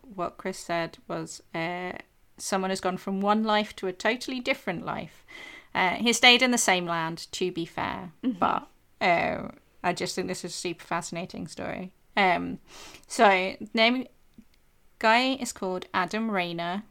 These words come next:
Speaker 1: He's born
Speaker 2: Mm-hmm.
Speaker 1: in eighteen ninety-nine in Vienna, um, to, like, a decent family. Um, and he grows up with, um, dwarfism.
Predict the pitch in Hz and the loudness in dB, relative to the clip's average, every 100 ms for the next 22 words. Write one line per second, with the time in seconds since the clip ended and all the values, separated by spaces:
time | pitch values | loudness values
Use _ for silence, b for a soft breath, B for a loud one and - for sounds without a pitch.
0 | - 233 - 190 180 - 202 202 - 226 | -6 -6 -2 -2 -2 -4 -4 -4 -4 -4
1 | 226 214 208 226 208 170 170 175 185 185 | -2 -2 -2 -2 -4 -4 -4 -6 -6 -4
2 | 160 - 175 202 - _ _ - 180 180 | -4 -4 -6 -8 -14 _ _ -10 -6 -6
3 | 185 - 185 175 185 180 185 180 - 202 | -8 -10 -8 -6 -8 -8 -8 -8 -8 -8
4 | - 175 - - - - b b b b | -6 -6 -6 -8 -10 -12 b b b b
5 | 196 185 180 - 190 175 185 180 - - | 2 4 0 -2 0 0 -2 -4 -6 -10
6 | 214 - 202 202 226 226 196 175 - - | -16 -4 2 4 4 2 0 0 -2 -12
7 | _ _ 190 175 160 - _ _ 180 170 | _ _ -4 -4 -6 -14 _ _ -2 0
8 | - - _ - 185 180 180 - 165 - | -2 -8 _ -8 -2 -2 -2 -6 -8 -8
9 | - | -8